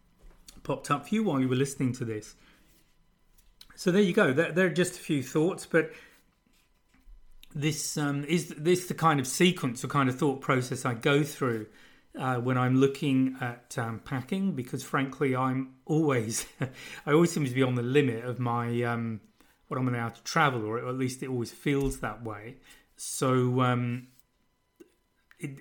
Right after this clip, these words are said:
I always do a lot of kind of soul searching, uh, when it comes to which equipment I, I want, need to take with me, because I'd love to take all of it, but that really isn't practical. So,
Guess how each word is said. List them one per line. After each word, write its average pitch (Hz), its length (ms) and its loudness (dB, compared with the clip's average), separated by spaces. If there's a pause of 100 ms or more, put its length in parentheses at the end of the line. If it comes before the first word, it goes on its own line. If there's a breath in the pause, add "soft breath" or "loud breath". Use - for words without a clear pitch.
I 139 180 4
always 139 180 0
do 147 100 2
a - 20 -2
lot 127 220 2
of 123 140 0 (500)
kind 127 220 0
of 117 180 -8 (380)
soul 135 320 -2
searching, 123 800 2 (440 soft breath)
uh, 123 200 0
when 123 140 0
it 131 100 -2
comes 127 300 -2
to 135 100 -4
which 117 200 -4
equipment 123 320 -2
I, 117 120 -2
I 127 140 -2
want, 127 200 -2
need 127 200 0
to - 80 -12
take 120 220 -4
with 131 140 0
me, 107 140 -8
because 113 280 -6
I'd 123 120 -4
love 123 160 -2
to - 100 -14
take 113 220 -4
all 131 200 -2
of 147 100 2
it, 208 160 4
but 127 180 -2
that 127 300 -6
really 120 200 -2
isn't 110 200 -6
practical. 110 500 -8
So, 113 360 -6